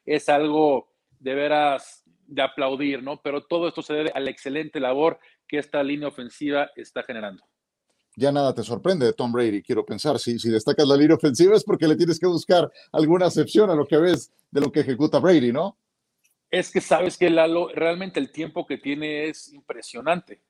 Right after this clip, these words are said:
Speaker 1: Al contrario de Justin Fields, que constantemente lo vimos bajo presión, que más adelante hablaremos de eso, pero Tom Brady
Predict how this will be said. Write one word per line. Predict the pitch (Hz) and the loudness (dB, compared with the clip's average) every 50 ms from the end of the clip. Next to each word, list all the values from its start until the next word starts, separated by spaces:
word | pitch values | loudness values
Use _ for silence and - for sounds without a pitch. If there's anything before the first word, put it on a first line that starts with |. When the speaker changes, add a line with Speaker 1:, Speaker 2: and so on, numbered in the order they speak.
| _ _ _ _ _ _ _ _ _ _ - | _ _ _ _ _ _ _ _ _ _ 2
Speaker 1:
Al | - 139 151 151 - | 4 4 4 4 4
contrario | 160 156 143 160 170 190 185 | 0 -2 0 2 2 2 2
de | 151 135 | 2 -2
Justin | 175 156 - 185 160 | -4 -4 -6 -10 -8
Fields, | - 170 180 165 - | -4 -4 -4 -4 -4
que | 180 156 - | -6 -6 -6
constantemente | 151 143 135 - - - 165 180 185 - - 165 151 160 165 160 - 165 156 | -8 -10 -10 -12 -4 -2 -2 -2 -2 -6 -8 -8 -6 -6 -8 -8 -6 -6 -4
lo | 143 135 135 | -2 -2 -2
vimos | 139 151 156 156 156 151 143 127 - - _ _ _ _ | -4 -4 -6 -6 -6 -6 -6 -8 -10 -16 _ _ _ _
bajo | - 135 120 - 147 123 | -8 -8 -4 -4 -4 -4
presión, | - 135 131 - 160 165 | -4 -6 -6 -6 -8 -8
que | - 147 139 | -8 -8 -6
más | 143 151 151 - - | -4 -6 -6 -6 -4
adelante | 139 143 151 151 151 160 | -4 -4 -2 -2 -2 0
hablaremos | 147 135 131 135 147 151 160 160 156 147 127 | 0 2 2 0 -2 -4 -4 -6 -6 -6 -4
de | 139 143 139 | -2 -2 -2
eso, | - - 151 - | -2 -6 -8 -6
pero | 156 135 123 110 | -6 -6 -6 -6
Tom | - 160 165 170 | -6 -8 -8 -4
Brady | 165 170 170 175 175 165 - | -2 -2 0 0 0 -2 -2